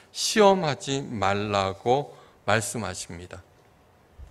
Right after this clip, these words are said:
시험하지 말라는 게 무엇입니까? 죽으면 죽으리라는 심정으로, 예, 언제든지 똑같이 그 일들을 행합니다. 그러면 어떻게 돼요?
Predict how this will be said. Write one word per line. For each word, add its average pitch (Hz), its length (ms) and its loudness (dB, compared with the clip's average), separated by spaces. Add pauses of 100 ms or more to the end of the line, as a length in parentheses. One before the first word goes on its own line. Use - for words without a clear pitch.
(440)
시험하지 190 540 8
말라는 135 480 6
게 120 160 2
무엇입니까? 107 920 -2 (800)
죽으면 190 640 2
죽으리라는 185 800 4
심정으로, 113 920 0 (140)
예, 92 200 -4 (280)
언제든지 160 960 0 (140)
똑같이 202 800 0
그 147 160 -4
일들을 147 560 -4
행합니다. 98 520 -8 (500)
그러면 147 260 8
어떻게 117 320 4
돼요? 120 260 2